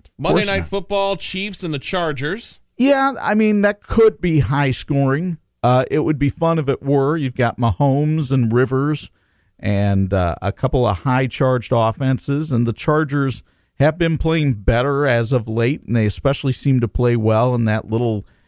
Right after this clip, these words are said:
Speaker 1: um, soccer stadium home that they have now until their, their new stadium gets built out in Los Angeles. So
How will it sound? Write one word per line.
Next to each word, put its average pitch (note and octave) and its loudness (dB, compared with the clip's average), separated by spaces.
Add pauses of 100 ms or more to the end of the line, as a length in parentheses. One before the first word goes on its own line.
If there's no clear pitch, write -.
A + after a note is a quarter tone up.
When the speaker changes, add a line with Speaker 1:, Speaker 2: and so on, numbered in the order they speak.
(180)
Speaker 1:
um, E2+ 0 (500)
soccer G#2 -2
stadium A2+ 0
home B2+ 2
that G2+ -4
they G#2+ 0
have G#2+ 2
now G#2 2
until A2 0
their, F#2+ 0 (420)
their F#2+ 2
new G#2 4
stadium G#2 2
gets F#2+ -4
built A#2 0 (100)
out G#2 0
in G#2 -2
Los F#2+ 0
Angeles. G#2 0
So D3 0